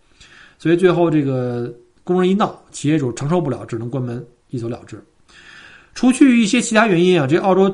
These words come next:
制造，汽车制造业的这个高成本在其中是起了非常大的一个作用。澳洲人引以为傲的高工资啊，最终是砸了自己的饭碗。这个，就这个问题我特别不理解啊，就好像前一段时间这个电车工人罢工、火车工人罢工。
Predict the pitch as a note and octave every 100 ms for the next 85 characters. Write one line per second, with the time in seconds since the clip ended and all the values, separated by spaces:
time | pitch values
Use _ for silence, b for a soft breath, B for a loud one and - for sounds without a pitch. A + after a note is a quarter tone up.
0 | - - G#3 F#3 E3+ D#3 - F#3+ F#3+ F#3+
1 | F3 E3+ D3 B2+ G3 D#3 E3 D3+ A2 D3+
2 | C3 C#3+ D#3 D#3 C3+ - - A#2 B2 -
3 | G#3 - C3 C#3+ - A2 A#2 A#2+ A#2+ A2
4 | - b b b F#3 F#3+ F#3+ F3 F3 D#3
5 | E3 F#3+ C#3+ C3 D#3+ C3+ C#3 D3+ D#3 D3
6 | D#3 A2+ D3+ C#3 D3+ C#3 A2+ - _ _
7 | C3+ B2+ C#3 C3+ A2+ B2+ A2+ F#2 - A#3+
8 | G3 A#3+ A3+ - D#4 E3+ D3 A#2+ C3 A2
9 | - F3+ B2 C3 A2+ A#2 A2+ - G#2+ G#2+
10 | C#3 - B2 C3+ C3+ D3+ C3 B2+ C#3 C3+
11 | B2 A2 A2 - D3 C#3 C#3 C3+ C3 C3+
12 | - A#2+ C3 C3+ - _ - A#2+ C3 C#3
13 | C#3 B2+ C3